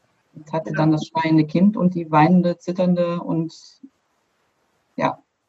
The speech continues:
Speaker 2: Ja.
Speaker 1: heulende Ehefrau neben sich, die überhaupt nicht mehr klar denken konnte.
Speaker 2: Ja, das ist, ähm, danke, dass du das erzählst, weil das ist ja wirklich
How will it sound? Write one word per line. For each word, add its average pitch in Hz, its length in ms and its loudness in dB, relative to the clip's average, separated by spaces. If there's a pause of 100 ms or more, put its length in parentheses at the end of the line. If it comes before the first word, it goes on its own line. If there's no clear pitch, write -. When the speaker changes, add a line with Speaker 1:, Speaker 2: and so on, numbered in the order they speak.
(1000)
Speaker 2:
Ja. 202 360 -10
Speaker 1:
heulende 208 340 4
Ehefrau 160 560 2
neben 147 240 2
sich, 185 240 -6
die 180 100 -4
überhaupt 165 400 0
nicht 160 160 -10
mehr 160 400 0 (100)
klar 156 200 -2
denken 135 220 0
konnte. 143 360 -12 (2500)
Speaker 2:
Ja, 190 480 2 (120)
das 190 240 -2
ist, 208 440 -8
ähm, 180 840 -2 (1080)
danke, 214 320 0
dass 180 200 -2
du 185 80 -2
das 175 220 -2
erzählst, 175 760 0
weil 165 180 4
das 170 160 0
ist 190 140 -8
ja 185 160 0
wirklich 202 600 -4